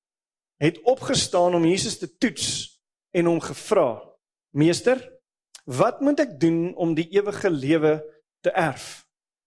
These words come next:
Jesus sê toe vir hom, 'Wat staan in die wet geskryf? Wat lees jy daar?' Hy het geantwoord, 'Jy moet die Here jou God lief hê met jou hele hart, met jou hele siel,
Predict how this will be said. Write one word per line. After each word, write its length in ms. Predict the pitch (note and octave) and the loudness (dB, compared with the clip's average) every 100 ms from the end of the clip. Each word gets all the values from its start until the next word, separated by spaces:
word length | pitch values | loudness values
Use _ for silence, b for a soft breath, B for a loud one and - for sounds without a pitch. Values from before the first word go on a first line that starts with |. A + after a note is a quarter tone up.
| _ _ _ _ _ _ _ | _ _ _ _ _ _ _
Jesus 420 | D3 E3+ G3 - | 0 2 0 0
sê 120 | G3 G3 | 0 0
toe 120 | F#3 | -4
vir 140 | D3+ | -2
hom, 220 | C3 B2 - _ _ _ _ _ _ | -2 -2 -8 _ _ _ _ _ _
'Wat 280 | F#3 F#3 - | -2 -2 0
staan 260 | C4 A#3+ | 0 0
in 60 | A3+ | 2
die 100 | G3+ | 2
wet 180 | E3 D#3+ | 2 0
geskryf? 580 | D#3 - C#3 B2 - - | -8 -2 -2 -2 -6 -2
Wat 260 | C#3+ F3 | 0 0
lees 240 | F3+ G3+ - | 0 0 0
jy 80 | |
daar?' 260 | D3 A#2+ G#2+ - _ _ _ _ _ _ _ _ | 0 -2 -4 -18 _ _ _ _ _ _ _ _
Hy 100 | D3 | 0
het 100 | E3+ | 2
geantwoord, 800 | F3+ F3 F3+ D#3 C#3+ B2 - - _ _ _ _ _ _ _ | 0 0 0 2 0 0 -6 -20 _ _ _ _ _ _ _
'Jy 260 | - D#3 D#3+ | -16 -2 0
moet 100 | E3+ | 2
die 80 | |
Here 180 | E3+ F#3+ | 2 2
jou 80 | F#3+ | 0
God 200 | G3 F#3+ | -2 -4
lief 260 | C#3 E3 - | -4 -6 -4
hê 140 | F#3+ | -6
met 160 | G3 F3 | -6 -4
jou 140 | D#3+ | -2
hele 240 | D3 F#3 E3+ | 0 0 2
hart, 420 | E3+ F3+ - - _ _ _ | 0 -2 -8 -20 _ _ _
met 100 | C#3 | -2
jou 100 | D3 | 2
hele 220 | E3+ G3+ | 2 0
siel, 560 | - - F#3+ E3+ E3+ | -2 -4 0 0 -2